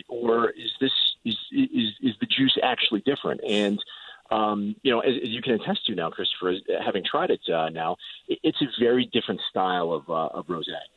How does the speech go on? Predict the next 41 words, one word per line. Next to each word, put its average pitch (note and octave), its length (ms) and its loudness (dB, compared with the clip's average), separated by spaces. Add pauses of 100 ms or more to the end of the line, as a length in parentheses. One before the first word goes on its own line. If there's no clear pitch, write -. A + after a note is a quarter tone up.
(320)
Um, F#2+ 460 2
and B2 100 4
you're C3+ 140 6
absolutely C3 340 0
right. A2 200 2 (120)
It's, - 360 -4
um, G#2 480 0
it C3+ 180 -2
would, B2 120 0 (360)
it C#3+ 160 -2
would C3+ 120 -4 (160)
strike, D#3+ 320 2 (120)
it G3+ 80 -2
would - 160 -4 (100)
strike C#3 360 0
the, - 80 -14 (160)
the - 400 -14
trained, C3+ 480 0 (500)
um, G2 460 0 (260)
the, C3 120 2 (200)
the - 80 0
trained C#3+ 320 0
palate B2 460 0
as G#2 240 0
being A2+ 180 0
a G#2 60 2
little D3+ 220 0
bit A3+ 100 4
on G3 100 2
the C3+ 140 0
sweeter C3+ 200 0
side, G#2+ 240 2 (260)
particularly A#3+ 460 -2
without A#2+ 440 2
ice, E2+ 360 -2 (280)
and A#2 100 -4
particularly E3 460 2
at - 60 0
the C3 140 2
very C3 260 4 (280)
beginning. G2 440 0